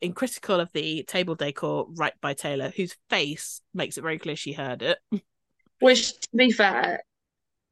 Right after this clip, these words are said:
Speaker 2: those are not outdoor chairs.
Speaker 1: <laughs> No, no, no, no.
Speaker 2: And that tablescape, it's not bad. It's not great.
Speaker 1: No.
Speaker 2: It's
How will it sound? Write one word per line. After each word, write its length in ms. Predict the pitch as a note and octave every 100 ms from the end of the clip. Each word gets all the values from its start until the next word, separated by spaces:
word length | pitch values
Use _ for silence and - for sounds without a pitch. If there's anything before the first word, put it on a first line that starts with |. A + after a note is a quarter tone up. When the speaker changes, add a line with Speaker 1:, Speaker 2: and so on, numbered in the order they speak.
| -
Speaker 2:
those 360 | G#3 A3 A3 G#3
are 380 | F#3+ F#3+ G3 -
not 460 | G#3 G#3+ G#3+ G#3 - - -
outdoor 460 | G3+ G3+ F#3+ G3 F#3+
chairs. 680 | F#3+ - F#3 F#3+ G3+ G3+ - _ C#4
Speaker 1:
<laughs> 0 |
No, 360 | C#4+ E4+ - - C4
no, 180 | B3 G3+
no, 360 | G#3+ F3 D#3+ F3+ - -
no. 340 | E3+ C#3 A#2 - _ _ - - - - _ _ -
Speaker 2:
And 480 | G3 F#3+ F#3+ G3 G3 -
that 260 | G3 G3+ G3+
tablescape, 840 | A3+ G#3+ G#3 G#3+ - G3 G3 G3 - _ _ _ _ _ _ _ _ _ _ _ _ -
it's 240 | E4 -
not 240 | D#4 A#3 A3
bad. 360 | G3 C4 A#3 A#3 - - _ _ _ -
It's 280 | - - C#4+
not 280 | D4+ -
great. 580 | B3 C4 D#4+ C#4+ G#2 - _ _ _ _ _ _
Speaker 1:
No. 160 | G3 D#3+
Speaker 2:
It's 220 | G3+ -